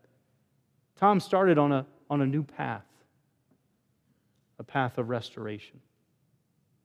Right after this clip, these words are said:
Unfortunately, recently, Tom's life took a traumatic turn, and he relapsed. In a very tragic way, he struggled.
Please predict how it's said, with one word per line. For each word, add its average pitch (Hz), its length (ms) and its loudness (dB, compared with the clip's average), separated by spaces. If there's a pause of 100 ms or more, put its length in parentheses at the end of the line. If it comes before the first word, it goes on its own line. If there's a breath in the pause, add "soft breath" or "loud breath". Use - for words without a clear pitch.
(2000)
Unfortunately, 123 680 4 (1400)
recently, 123 580 -2 (840)
Tom's 127 600 -2 (120)
life 123 380 0
took - 200 -10
a 120 40 -10
traumatic 113 520 -6
turn, 110 480 -8 (580)
and 107 120 -12
he 113 100 -4
relapsed. 101 760 -10 (800)
In 120 40 -16
a - 20 -16
very 131 200 0
tragic 113 560 -6
way, 104 400 -12
he 120 60 -20
struggled. 104 580 -16